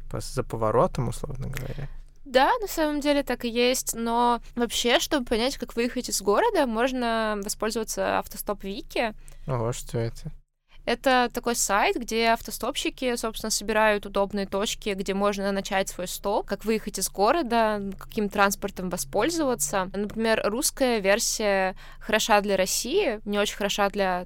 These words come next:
Speaker 2: других стран, но при этом там может быть довольно устаревшая информация. Я никогда с таким не сталкивалась в каких-то других городах, но в Москве нужно быть осторожнее, потому что в Москве <laughs> много всего строят, и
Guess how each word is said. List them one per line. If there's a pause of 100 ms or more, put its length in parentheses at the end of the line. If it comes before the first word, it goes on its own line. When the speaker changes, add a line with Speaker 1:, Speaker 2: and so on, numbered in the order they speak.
Speaker 2:
других
стран,
но
при
этом
там
может
быть
довольно
устаревшая
информация.
Я
никогда
с
таким
не
сталкивалась
в
каких-то
других
городах,
но
в
Москве
нужно
быть
осторожнее,
потому
что
в
Москве
<laughs>
много
всего
строят,
и